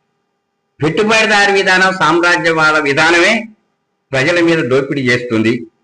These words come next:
ప్రజలు ప్రధానంగా దోపిడీకి గురవుతున్నారు. ఆ దోపిడీ నుంచి విముక్తి చేయడానికే మేము పోవటం అనేది, ఉద్యమంలో పోవటం అనేది జరిగింది.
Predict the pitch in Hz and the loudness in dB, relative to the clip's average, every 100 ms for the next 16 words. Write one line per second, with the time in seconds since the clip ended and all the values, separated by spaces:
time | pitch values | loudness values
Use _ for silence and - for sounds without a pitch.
0 | _ _ - 139 180 190 170 135 - 117 | _ _ -10 -4 -2 0 -2 -6 -8 -4
1 | 143 180 180 156 151 165 160 123 139 135 | 0 2 2 2 0 2 0 0 0 0
2 | 135 120 110 101 107 _ _ - 110 147 | 0 0 0 0 -4 _ _ -6 0 2
3 | 123 170 196 202 196 190 175 151 165 165 | 4 2 2 2 0 0 0 2 2 2
4 | 156 156 147 147 143 170 214 214 - _ | 0 2 0 -2 0 0 0 -2 -10 _
5 | _ 147 156 120 139 160 143 135 131 160 | _ -2 0 0 0 0 0 0 0 0
6 | 151 135 - 113 117 143 139 123 117 120 | -2 -4 -6 -4 0 0 2 0 0 0
7 | 120 113 117 139 131 101 90 85 | 0 0 -2 -2 -2 -2 -4 -8